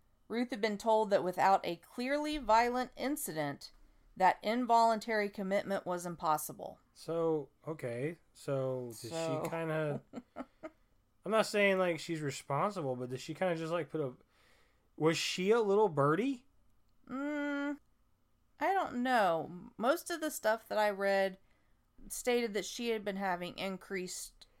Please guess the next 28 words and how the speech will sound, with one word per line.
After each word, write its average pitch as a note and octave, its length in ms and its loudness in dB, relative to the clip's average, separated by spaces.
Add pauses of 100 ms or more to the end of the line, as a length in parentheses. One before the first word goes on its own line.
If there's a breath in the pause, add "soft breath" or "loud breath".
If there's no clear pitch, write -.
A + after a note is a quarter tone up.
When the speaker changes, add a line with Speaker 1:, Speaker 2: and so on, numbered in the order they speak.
(100)
Speaker 1:
bizarre F3 500 2
behaviors D#3+ 920 -6
and D3 240 -6
Speaker 2:
I D3 40 -10
guess. D3+ 280 -12
Speaker 1:
violent E3 460 2
thoughts. D3+ 680 -2
Speaker 2:
But F#3 200 0
at F#3+ 120 -2
the E3+ 100 -4
same G3 360 -4
time, G#3 400 -8
it's D#3 140 -8
one F#3 100 -2
of F3+ 60 0
those E3 140 -4
things F#3+ 120 -4
that D3+ 80 -12
you D#3+ 100 -6
see F3 220 -6
in D#3 80 -2
sitcoms D#3+ 580 -2
where D#3 80 2
it's C#3+ 140 -2
like, D3 200 0 (540 soft breath)
"I B2+ 100 -6
didn't B2+ 320 -4
know, G#2 280 -12